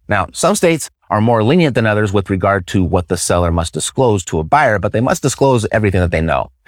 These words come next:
So even if you believe everything a seller has disclosed, it's prudent of you as an investor to confirm what you know to be true about the property,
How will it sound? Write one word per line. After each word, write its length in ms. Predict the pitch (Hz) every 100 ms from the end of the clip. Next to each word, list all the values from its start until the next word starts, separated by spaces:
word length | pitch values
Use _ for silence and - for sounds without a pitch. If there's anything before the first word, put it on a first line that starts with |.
| -
So 260 | 117 101 - _ -
even 160 | 208
if 100 | 190
you 100 | 156
believe 520 | 113 120 156 175 120 -
everything 400 | 113 117 113 110
a 80 | 95
seller 320 | - 110 107
has 320 | 87 101 131
disclosed, 500 | 147 156 170 170 185 - _ _
it's 140 | -
prudent 400 | - - 226 220
of 140 | 107 85
you 240 | 87 98 -
as 200 | 87 143
an 40 | 196
investor 360 | 160 98 -
to 160 | 113 -
confirm 540 | - 90 - 208 220
what 140 | 127 -
you 120 | 85
know 220 | 87 85
to 140 | 87 85
be 160 | 82
true 400 | 76 - 87 80 -
about 240 | 73 73
the 80 | -
property, 500 | - 67 - 73 104